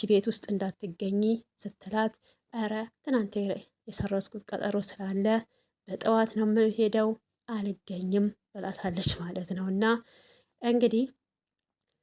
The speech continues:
ያው ምሳሌ ተሞተች፣ ቤቱም ንብረቱም በመሀሌት ስለሚሆን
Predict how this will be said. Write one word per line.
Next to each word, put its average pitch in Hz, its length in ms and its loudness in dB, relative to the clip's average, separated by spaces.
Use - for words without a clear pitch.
ያው 220 220 2
ምሳሌ 240 460 0
ተሞተች፣ 226 560 4
ቤቱም 208 360 2
ንብረቱም 226 540 2
በመሀሌት 226 1600 0
ስለሚሆን 214 680 4